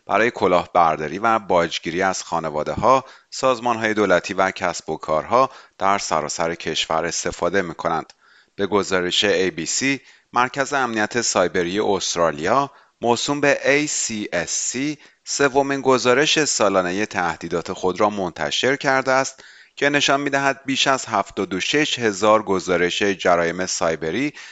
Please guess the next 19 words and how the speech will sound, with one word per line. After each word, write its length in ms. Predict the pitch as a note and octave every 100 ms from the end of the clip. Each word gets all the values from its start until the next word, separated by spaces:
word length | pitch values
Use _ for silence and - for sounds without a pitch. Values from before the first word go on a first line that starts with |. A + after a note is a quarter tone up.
| -
در 180 | - C3
سال 340 | B2 C#3 C3+ D3
مالی 400 | B2+ G2+ G2+ A#2+
گذشته 560 | G2+ E2+ E2 - A2+
دریافت 540 | A2 F#2 E2 G#2+ A2 -
کرده 340 | F#2 E2+ E2
است 240 | E2 - _ - _
که 140 | - A2
سیزده 560 | - F#2+ D#2+ B2 D3
درصد 480 | D3 C3+ B2+ B2+ A2
نسبت 360 | G2 - F#2+ -
به 100 | F#2+
سال 380 | - A2 B2 B2
قبل 300 | A2 G#2 G2+
از 180 | F#2+
آن 160 | F#2+ G2+ -
افزایش 640 | F#2+ F2+ - E2 G2+ G2
داشته 360 | - E2 - F2+
است. 280 | E2 -